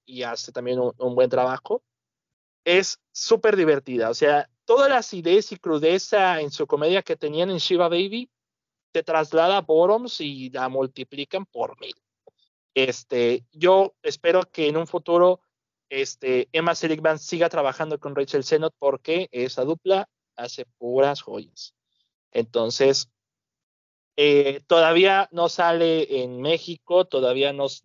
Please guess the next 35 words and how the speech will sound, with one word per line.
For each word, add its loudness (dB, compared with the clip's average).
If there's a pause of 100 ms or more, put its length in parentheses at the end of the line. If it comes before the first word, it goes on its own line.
hay -4
distribu-, -8
bueno, 2 (760)
ni -4
la 4
va 4
a 2
ver 2
porque -4
ya, 2 (140)
ya 0
indi-, -8
indicaron -4
que -4
va 0
a 0
estar -4
en -8
Prime 2
Video -4
even-, -6
eventualmente, -4
no -2
va 2
a -4
estar -8
en -10
cines, -12 (440)
va -4
a -2
salir 0
en -2
Prime -2
Video. -6 (880)
Pero, 4